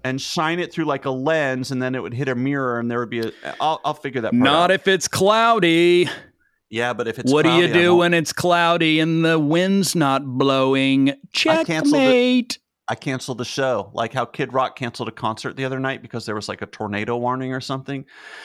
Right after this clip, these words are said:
Speaker 1: And he canceled right before it was supposed to start, and his fans got pretty happy. It was like watching January sixth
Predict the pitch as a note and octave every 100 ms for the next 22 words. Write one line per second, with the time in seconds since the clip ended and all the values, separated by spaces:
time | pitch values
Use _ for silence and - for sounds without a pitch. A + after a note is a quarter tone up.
0 | - - - _ A#2 A2+ C#3 B2+ B2 G2+
1 | A2 A#2+ A2 A#2 G#2 A2 A#2 - A2 -
2 | A#2+ A#2+ C#3 G#3+ - D#3 B2+ - A2 -
3 | G#2 G2+ F#2+ F#2+ G2+ E3 D#3+ G#3 F#3 E3+
4 | F#3 D#3 C#3 C#3 C#3+ C3 - C3+ A2+